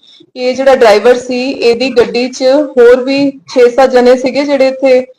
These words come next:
ਕੋਈ ਵਾਲੀਬਾਲ ਦੇ ਮੈਚ ਚੱਲ ਰਹੇ ਹੈਗੇ, ਉੱਥੇ ਰੈਗੂਲਰਲੀ ਆ ਰਹੇ ਸੀਗੇ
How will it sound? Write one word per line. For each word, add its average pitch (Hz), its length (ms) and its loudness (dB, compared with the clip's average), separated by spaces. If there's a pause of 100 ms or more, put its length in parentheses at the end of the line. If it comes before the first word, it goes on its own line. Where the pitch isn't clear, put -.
(200)
ਕੋਈ 254 140 -12
ਵਾਲੀਬਾਲ 240 540 2
ਦੇ 262 120 0
ਮੈਚ 220 380 0
ਚੱਲ 240 180 2
ਰਹੇ 233 180 2
ਹੈਗੇ, 233 240 0 (260)
ਉੱਥੇ 269 380 0
ਰੈਗੂਲਰਲੀ 247 560 2
ਆ 226 160 4
ਰਹੇ 240 140 4
ਸੀਗੇ 247 340 -6